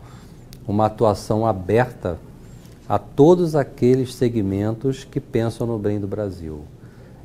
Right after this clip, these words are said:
E nós acreditamos piamente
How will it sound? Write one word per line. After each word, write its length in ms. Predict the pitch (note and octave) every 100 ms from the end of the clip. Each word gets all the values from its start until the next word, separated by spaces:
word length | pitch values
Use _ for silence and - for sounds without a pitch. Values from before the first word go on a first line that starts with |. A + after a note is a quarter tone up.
| -
E 220 | A2+ G#2+
nós 320 | G2+ A#2+ D#3
acreditamos 1120 | C#3 - C#3 A2+ G2 - A2+ C3 A2+ F#2 - - - -
piamente 840 | B2 E3 B2+ G#2+ A2+ A2+ - A#2+